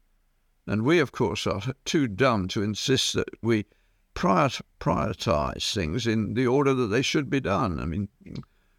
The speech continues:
uh, Bjorn Lomborg from Denmark has been writing a series of articles of late about the things that we could do,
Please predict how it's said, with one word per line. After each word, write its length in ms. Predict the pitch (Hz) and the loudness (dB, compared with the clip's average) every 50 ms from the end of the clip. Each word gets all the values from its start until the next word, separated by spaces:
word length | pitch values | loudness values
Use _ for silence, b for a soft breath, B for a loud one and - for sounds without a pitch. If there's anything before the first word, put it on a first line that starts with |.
| _ - | _ -14
uh, 540 | - - - 131 - - - - - - - | -10 -8 -6 -6 -6 -6 -6 -8 -8 -8 -8
Bjorn 440 | 110 98 98 110 113 113 113 107 107 | -6 -4 0 0 0 2 2 0 2
Lomborg 520 | 117 139 151 131 113 110 92 90 95 95 | 0 2 2 2 4 4 4 4 2 -2
from 680 | - - - 98 90 87 78 82 85 - 101 98 98 101 | -4 -4 -2 0 0 0 0 0 -2 -4 -4 -6 -4 0
Denmark 500 | 95 139 160 151 123 107 90 78 98 - | 2 2 2 4 2 2 2 0 -2 -2
has 460 | - 98 95 - - - - - - - | -4 -6 -4 -4 -4 -6 -6 -8 -12 -10
been 220 | - 120 - 95 92 | -8 -6 -4 -2 -2
writing 340 | 104 101 98 - - 101 | 0 0 0 0 0 -2
a 60 | 85 90 | 0 0
series 380 | - - 123 104 101 98 92 | 0 2 2 4 4 2 2
of 80 | 95 95 | 2 2
articles 440 | 107 117 127 - - - 85 87 85 | 2 2 0 0 -2 -6 -8 -6 -6
of 100 | 82 - | -4 -2
late 260 | 71 - - 95 104 | 0 -2 -2 -2 -2
about 240 | 95 - 101 - - | 0 0 0 0 -2
the 80 | 101 | -2
things 240 | - - 131 131 117 | 0 0 0 2 2
that 140 | 127 131 - | 0 0 0
we 100 | 135 127 | -2 -4
could 300 | - - - 330 220 180 | -4 -2 0 0 0 2
do, 380 | - 98 73 55 - - 92 | 0 0 0 0 -2 -6 -8